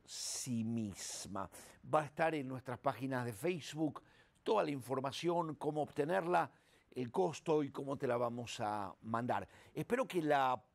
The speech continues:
puedas conseguir para tu edificación personal, para que puedas,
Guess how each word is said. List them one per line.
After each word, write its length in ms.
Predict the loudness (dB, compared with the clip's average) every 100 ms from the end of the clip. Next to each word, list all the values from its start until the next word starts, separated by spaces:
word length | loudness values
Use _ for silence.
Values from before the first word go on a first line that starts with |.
| _
puedas 420 | -2 2 4 2 0
conseguir 460 | -6 -4 -2 0
para 220 | 2 0 0
tu 220 | -4 0
edificación 720 | -2 -2 -4 -4 -2 -2 -2
personal, 560 | -4 -4 -2 0 0 -2 -10 -20 _ 0
para 240 | 0 2
que 160 | 0 -2
puedas, 640 | 2 4 4 2 -4